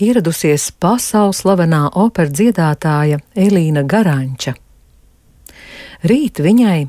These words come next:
paredzēts solo koncerts Nacionālajā operā. Iepriekšējais Elīnas Garančas solo koncerts operā bija pirms septiņiem gadiem,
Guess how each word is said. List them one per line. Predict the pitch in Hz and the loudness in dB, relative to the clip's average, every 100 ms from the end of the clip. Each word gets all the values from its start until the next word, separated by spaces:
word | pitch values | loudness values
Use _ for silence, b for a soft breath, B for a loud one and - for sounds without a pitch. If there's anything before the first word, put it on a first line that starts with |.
| - | -2
paredzēts | 180 208 160 147 - - | 0 0 0 -2 -4 -10
solo | - - 170 240 165 135 | -8 0 2 2 2 -2
koncerts | - 165 247 - 180 - - _ _ | -2 0 0 0 -2 -2 -16 _ _
Nacionālajā | - 151 180 - 190 165 156 147 151 151 | 0 0 0 0 0 2 2 2 0 0
operā. | 185 208 - 147 139 131 _ _ _ _ _ _ _ _ _ _ _ B B B B B B | 0 0 0 -2 -2 -8 _ _ _ _ _ _ _ _ _ _ _ B B B B B B
Iepriekšējais | 233 294 226 160 - 175 151 143 139 - _ | 0 2 2 0 2 2 2 2 -2 -8 _
Elīnas | - 196 160 147 147 | 0 2 4 2 0
Garančas | 147 190 170 147 151 143 | 2 2 2 0 -4 -6
solo | - 165 151 | -2 0 0
koncerts | - 147 165 - 135 - | -2 -2 -2 -2 -4 -2
operā | 151 185 160 147 131 | -2 0 -2 0 -2
bija | - 214 202 | 0 0 0
pirms | - 220 226 147 - B B B | 0 0 0 -2 -8 B B B
septiņiem | - 208 240 233 202 175 170 | -4 -2 0 0 2 2 0
gadiem, | 165 147 135 123 | 0 0 0 -4